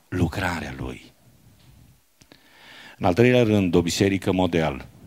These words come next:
are o altă caracteristică specială și anume misiunea sau acțiunea. Plini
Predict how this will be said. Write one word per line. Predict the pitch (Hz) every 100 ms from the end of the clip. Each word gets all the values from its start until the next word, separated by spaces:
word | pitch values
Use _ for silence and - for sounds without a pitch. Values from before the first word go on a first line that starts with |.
| - _ _ _ _ _ _ _ _ - _ _
are | 98 90
o | 90
altă | 92 90
caracteristică | 85 80 - 82 80 - -
specială | 78 82 - 82 80 73
și | 85
anume | 78 78 78 71 -
misiunea | - 87 82 - 95 76 71
sau | - 80 -
acțiunea. | - - - - 98 82 69 64 - _ _ _ _ _ _ _ _ _ _ _ _ _ _ _ _ _ _ _ _ _ _ _ _ _ _ _ _ _ _ _ _ _ - - - _ - _ _ _ _ - _ _
Plini | - 110 127 123 123 -